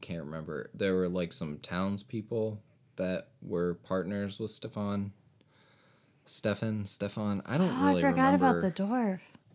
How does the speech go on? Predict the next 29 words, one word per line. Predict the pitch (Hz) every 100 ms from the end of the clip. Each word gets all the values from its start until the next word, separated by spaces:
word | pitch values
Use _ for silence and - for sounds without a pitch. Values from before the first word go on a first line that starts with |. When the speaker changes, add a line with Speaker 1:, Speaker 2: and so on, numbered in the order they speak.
| _ _ _ _ _ _ _ - _ _
Speaker 1:
Yeah, | - 110
'cause | 101 104 -
he | 151 151 143
gets | 113 110
his | 92 80
eyes | - 95 110 -
taken | 92 80 80
out | 78 80 73 -
at | 85
some | - 80
point. | 80 85 80 - -
Speaker 2:
Oh | 220 311
my | 370 339
gosh, | 226 196 240 359 359 277 185 -
why? | 220 240 330 381 262 160 143 _ _ _ _ -
Speaker 1:
I | 101
don't | 101 104
remember. | 95 90 95 104 71 - _ _ _ _ _ _ _ _ _ _ _ -
Speaker 2:
What? | - 233 320 339
Speaker 1:
He, |
well, | 160 151
'cause | 143 156 -
he's | 165 -
trying | 175 160
to | 123
sneak | - 135 123
into | 131 110
Sturba's | 101 - 123 117 98 -
castle, | - 143 135 - 85 85